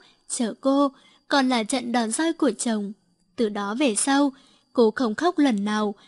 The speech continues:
mà cũng không có ý định đi báo công an. Mỗi ngày sau khi đi làm xong việc nhà, cô liền ngồi trong phòng, ngẩng đầu nhìn lên trời, dường như thấy rất nhiều khuôn mặt trắng bệch. Bản thân cô,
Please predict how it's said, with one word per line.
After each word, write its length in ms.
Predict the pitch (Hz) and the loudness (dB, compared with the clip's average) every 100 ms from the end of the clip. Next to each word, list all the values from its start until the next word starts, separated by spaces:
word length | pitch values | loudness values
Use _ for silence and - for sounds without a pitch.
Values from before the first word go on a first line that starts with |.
| _ _ | _ _
mà 200 | 302 269 | 2 2
cũng 380 | 220 269 320 370 | 0 -4 -2 -4
không 180 | 370 339 | -2 0
có 120 | 277 | 0
ý 180 | 214 233 | 0 0
định 280 | 294 285 233 | 0 0 0
đi 140 | 254 | -2
báo 220 | 233 220 | 0 -2
công 260 | 233 294 294 | 0 2 4
an. 280 | 285 285 277 - _ _ _ - | 4 4 2 -2 _ _ _ -2
Mỗi 220 | 226 240 | -2 0
ngày 240 | 277 254 - | 0 0 0
sau 280 | 254 226 | 0 0
khi 180 | 220 254 | 0 0
đi 160 | 226 226 | 0 0
làm 300 | 220 202 208 | 0 -2 -2
xong 220 | 262 240 | 0 2
việc 220 | 240 208 | 2 0
nhà, 300 | 214 214 208 - _ _ _ | -2 -2 -4 -6 _ _ _
cô 120 | - 349 | 2 4
liền 280 | 311 220 | 4 2
ngồi 200 | 214 208 | 0 0
trong 260 | 202 311 311 | 0 -2 0
phòng, 340 | 269 220 208 190 _ _ _ | 0 0 0 -6 _ _ _
ngẩng 280 | 277 240 214 | 0 0 0
đầu 280 | 214 202 214 | -2 -2 -2
nhìn 220 | 226 220 | 0 0
lên 240 | 226 277 277 | 0 0 0
trời, 400 | 269 226 202 - _ _ _ | 0 -2 -2 -6 _ _ _
dường 280 | 240 233 220 | -4 -4 -2
như 260 | 220 220 226 | -2 0 0
thấy 200 | 269 220 | -2 0
rất 180 | 349 | 0
nhiều 220 | 302 262 208 | 2 2 0
khuôn 220 | - 330 | -2 0
mặt 160 | 302 - | 0 -2
trắng 320 | - 214 233 | -6 -4 0
bệch. 200 | 285 220 _ _ _ _ - | 2 0 _ _ _ _ -8
Bản 280 | 226 220 220 | -6 -4 -4
thân 240 | 269 262 | 0 0
cô, 380 | 262 277 285 277 | 2 4 4 2